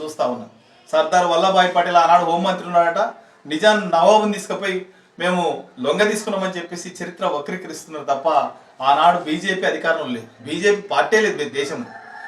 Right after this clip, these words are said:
పంతొమ్మిది వందల నలభై ఆరులో ఈ దేశంలో బీజేపీ ఎక్కడ పుట్టింది? బీజేపీ పుట్టినటువంటి చరిత్ర ఎక్కడ? దాని పా-, దాని ఆనవాళ్ళు లేని టైంలో ఈరోజు సర్దార్ వల్లభాయ్ ప-,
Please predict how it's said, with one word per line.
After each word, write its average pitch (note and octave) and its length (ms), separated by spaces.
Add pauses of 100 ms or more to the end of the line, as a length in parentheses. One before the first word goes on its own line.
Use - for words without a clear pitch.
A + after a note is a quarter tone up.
(100)
పంతొమ్మిది F3+ 280
వందల F3 120
నలభై F3 220
ఆరులో F#3+ 340 (540)
ఈ D#3 60
దేశంలో F#3 380
బీజేపీ F#3 380
ఎక్కడ F#3 240
పుట్టింది? E3 280 (100)
బీజేపీ F3+ 260
పుట్టినటువంటి E3+ 520 (440)
చరిత్ర E3 300
ఎక్కడ? B2 160 (560)
దాని E3+ 200
పా-, D#3 540 (340)
దాని D#3+ 140
ఆనవాళ్ళు A3 460
లేని G3 120
టైంలో F#3+ 480 (160)
ఈరోజు F3 240
సర్దార్ F3+ 400
వల్లభాయ్ F3 360 (100)
ప-, D#3+ 220